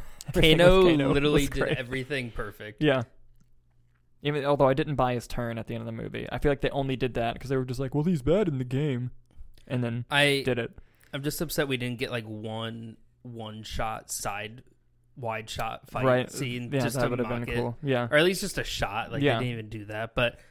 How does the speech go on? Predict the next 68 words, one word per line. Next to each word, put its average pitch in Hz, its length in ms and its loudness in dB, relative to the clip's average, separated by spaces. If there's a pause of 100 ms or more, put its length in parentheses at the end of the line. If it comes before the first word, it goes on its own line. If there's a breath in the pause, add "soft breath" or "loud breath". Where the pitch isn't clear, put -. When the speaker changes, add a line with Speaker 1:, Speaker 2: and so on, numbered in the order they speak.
(280 soft breath)
Speaker 2:
I 160 80 -2
mean, 180 140 0
Louis 381 180 4
Tan - 220 -4
was 113 120 -6
good. 117 280 -4 (120)
Speaker 1:
Yeah, 180 120 2
Speaker 2:
I 127 60 -2
hope 156 120 -2
Speaker 1:
I, 180 100 4
Speaker 2:
he - 60 -8
shows 196 160 2
Speaker 1:
I 208 80 4
like 214 40 4
Speaker 2:
up 196 80 -2
in 156 40 0
Speaker 1:
Louis 135 80 0
Speaker 2:
more. 123 80 -2
Speaker 1:
Tan. 120 280 -4
Speaker 2:
Yeah. 117 180 -4
Speaker 1:
Yeah. 143 160 0 (320 soft breath)
Speaker 2:
I 131 40 2
love 131 220 4
the 123 60 -2
tease 117 320 -2
at 110 80 -6
the 120 100 -6
end 110 140 -6
of 104 80 -10
the 104 40 -10
movie 104 300 -8
that 110 140 -10
you 110 80 -12
just 110 200 -14
knew 117 220 -4
was 110 160 -10
going 107 300 -10
to 104 60 -10
happen. 117 400 -6
Speaker 1:
Oh, 170 80 6
yeah. 123 200 4 (300 loud breath)
Speaker 2:
And 139 120 2
I 131 40 6
have 127 120 0
no 143 160 2
idea 135 200 4
who's 123 180 -2
gonna 120 160 -6
play 117 260 -2
him, 120 120 -2
and 113 100 -6
I 110 60 -2
hope 120 160 -4
we 117 60 -4
do 110 120 -8
get 107 160 -8
a 104 60 -6
sequel 117 520 -6 (120)
because 123 240 -4
I 113 80 0
wanna 113 240 -6
see 113 200 -6
that. 113 280 -6
Speaker 1:
Yes, 123 420 -4
that 131 160 0
would 127 140 -2
be 120 100 -2
awesome. 117 480 -4